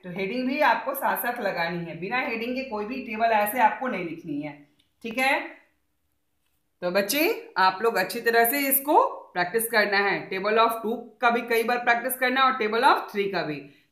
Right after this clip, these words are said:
कम से कम ten times या ट्वेंटी times, Minimum ten times या ट्वेंटी times। तो आप लोग अच्छे से practice करोगे, Time का यूज़ करना है ना, तो अच्छे से time का आप लोग यूज़ करो।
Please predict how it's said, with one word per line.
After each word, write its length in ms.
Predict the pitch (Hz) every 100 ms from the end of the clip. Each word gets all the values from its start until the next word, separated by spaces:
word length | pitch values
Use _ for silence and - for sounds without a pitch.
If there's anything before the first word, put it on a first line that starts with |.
| -
कम 140 | 269
से 160 | 285 320
कम 300 | 285 311 508 - - _ _ _ 247
ten 300 | 269 320 392 -
times 380 | 208 226 339 -
या 160 | 277 427 -
ट्वेंटी 300 | 185 175 170
times, 360 | 165 147 143 156
Minimum 520 | 285 359 403 403 381
ten 220 | 262 247 220
times 260 | 226 214
या 80 | 202
ट्वेंटी 280 | 175 143 147
times। 300 | 147 143 143 - _ _ -
तो 40 |
आप 120 | 180
लोग 100 | 214
अच्छे 180 | 202 240
से 120 | 226
practice 360 | 254 214 214 247
करोगे, 420 | 254 254 254 269 349 - - _ -
Time 240 | 190 220
का 60 | 240
यूज़ 320 | 214 262 -
करना 260 | 254 247 262
है 160 | 262
ना, 120 | 285 403 - - -
तो 60 | 170
अच्छे 220 | 170 285
से 180 | - 254 - 240
time 220 | 208 208
का 100 | 220
आप 200 | 214 190
लोग 120 | 202 185
यूज़ 260 | 160 151
करो। 220 | 160 139